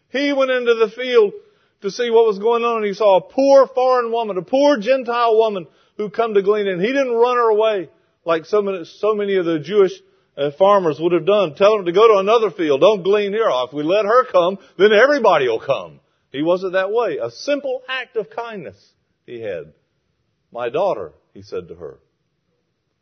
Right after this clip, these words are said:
"stay in this field." He spoke to her with respect.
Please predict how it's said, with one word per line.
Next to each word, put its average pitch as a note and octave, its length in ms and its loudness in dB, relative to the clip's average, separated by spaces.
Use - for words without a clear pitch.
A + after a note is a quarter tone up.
"stay A#2 320 -6
in G2+ 100 -10
this F#2+ 200 -12
field." E2+ 240 -16
He A2 80 -18
spoke F3+ 380 -10
to D3+ 60 -10
her C#3 120 -6
with A2+ 200 -12
respect. F#2+ 600 -14